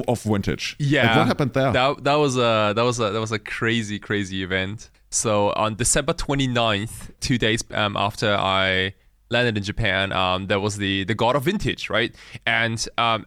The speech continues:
Speaker 2: as I mentioned in, like, one of the early episodes, like, you have the god of Standard, Modern, Legacy, Vintage, even Commander, Pioneer,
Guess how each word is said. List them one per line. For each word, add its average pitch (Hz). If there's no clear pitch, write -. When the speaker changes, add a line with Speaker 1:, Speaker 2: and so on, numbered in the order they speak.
Speaker 2:
as 123
I 120
mentioned 120
in, 113
like, 110
one 113
of 107
the 101
early 104
episodes, 107
like, 104
you 120
have 117
the 117
god 113
of -
Standard, 127
Modern, 117
Legacy, 113
Vintage, 104
even 147
Commander, 107
Pioneer, 110